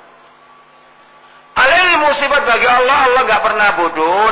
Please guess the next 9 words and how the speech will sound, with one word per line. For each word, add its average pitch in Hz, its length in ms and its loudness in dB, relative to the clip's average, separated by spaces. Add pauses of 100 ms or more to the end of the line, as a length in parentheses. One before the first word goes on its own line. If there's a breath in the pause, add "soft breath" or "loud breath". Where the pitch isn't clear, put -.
dan 170 320 -2
tidak 165 320 -2
sedang 151 320 -2
bodoh 147 320 -2
dan 170 240 -2
tidak 156 460 0
akan 175 340 -4
bodoh 147 460 -4
selama-lamanya. 147 880 -4